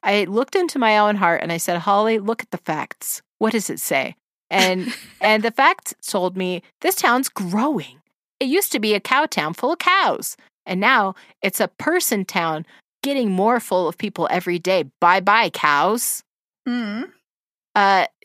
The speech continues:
Speaker 1: to, to help with the growing in-, the growing need for infrastructure, if something is being built,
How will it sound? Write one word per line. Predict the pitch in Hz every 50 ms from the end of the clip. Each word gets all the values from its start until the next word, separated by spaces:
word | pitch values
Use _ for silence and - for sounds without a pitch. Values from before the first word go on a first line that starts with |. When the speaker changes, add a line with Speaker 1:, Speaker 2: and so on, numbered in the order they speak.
| 220 -
Speaker 1:
to, | - - 277 262 254 262 254 240 - -
to | - - 277 254
help | 226 - 269 302 330 339 -
with | - - 226 220 220 214 - -
the | - 226 233 220 220 220 220 220 208 - - _ _ _ -
growing | - 214 233 233 240 240 247 233 220
in-, | - - 208 233 226 214 - _ _
the | - 220 214
growing | 190 - 226 233 240 254 254 240 226 214
need | 220 220 220 226 208
for | - - 214
infrastructure, | - - 208 226 220 - 180 180 - - 180 165 165 - - - 160 147 143 160 - _ _ _ _ _ _ _ _ _ _
if | - 269 302 339 370 - - - - - _ _ _ _
something | - - - - 262 269 262 240 - - 165 143 135 139 156 165 - _ _ _ _ _ _ _ _ _
is | 220 202 -
being | - 220 220 202
built, | 196 220 214 190 180 -